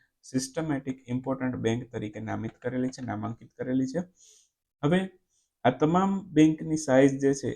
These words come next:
એ ભારતના જી ડી પી ના બે ટકા કરતાં વધારે છે. ભારતનો ટોટલ જી ડી પી છે એના બે ટકા કરતાં પણ આ બેંકોની સાઇઝ વધારે છે, બરાબર. બેંકો ફેલ ના થાય, બરાબર, એટ-, એ માટે એને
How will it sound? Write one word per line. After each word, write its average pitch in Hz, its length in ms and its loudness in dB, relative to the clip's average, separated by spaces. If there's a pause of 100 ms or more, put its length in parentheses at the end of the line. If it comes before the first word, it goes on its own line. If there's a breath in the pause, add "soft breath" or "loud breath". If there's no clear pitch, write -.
(140)
એ 110 100 -2
ભારતના 131 540 0
જી 117 160 -2
ડી 139 120 2
પી 127 160 -4
ના 120 160 -2
બે 120 220 0
ટકા 107 260 -8
કરતાં 104 380 -6 (200)
વધારે 98 280 -2
છે. 104 80 -10
ભારતનો 113 440 -4
ટોટલ - 340 -2
જી 127 100 -4
ડી 131 120 0
પી 131 140 4
છે 131 280 -4 (380 soft breath)
એના 120 160 2
બે 131 220 6
ટકા 131 260 0
કરતાં 127 400 -4
પણ 120 120 -2
આ 110 40 0
બેંકોની 113 440 -2
સાઇઝ 113 320 -4
વધારે 107 360 0
છે, 135 160 -10 (400)
બરાબર. 139 320 2 (360 soft breath)
બેંકો 147 440 4
ફેલ 147 400 4
ના 143 140 4
થાય, 127 360 -4
બરાબર, 131 440 -2 (140)
એટ-, - 200 -12 (180)
એ 143 100 4
માટે 131 300 2
એને 123 500 0